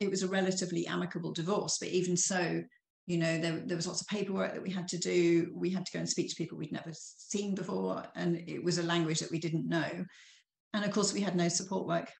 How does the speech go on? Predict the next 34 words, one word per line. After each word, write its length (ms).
support 420
network 380
here 260
at 180
all. 260
Uh, 180
we 100
didn't 200
have 120
any 160
family 340
here. 460
On 100
the 120
other 140
hand, 500
it 120
did 160
mean 200
we 140
had 180
to 100
just 180
get 120
on 100
with 120
it 60
on 140
our 140
own 320
and 160
people 200
couldn't 200
interfere. 500